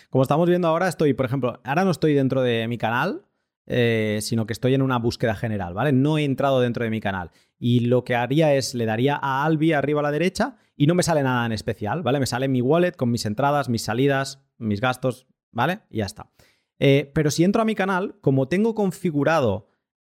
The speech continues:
esto que he dicho de, de que en la, en la información está puesta la Lightning Address, ¿vale?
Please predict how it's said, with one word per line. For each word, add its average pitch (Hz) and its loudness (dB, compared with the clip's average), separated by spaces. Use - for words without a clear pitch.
esto 156 2
que 151 0
he 147 -2
dicho 139 0
de, 107 -2
de 101 -6
que 104 -6
en 104 -6
la, 110 -4
en 123 -2
la 117 -2
información 110 -2
está 123 -4
puesta 135 -4
la 90 -6
Lightning 135 0
Address, 156 -4
¿vale? 180 -2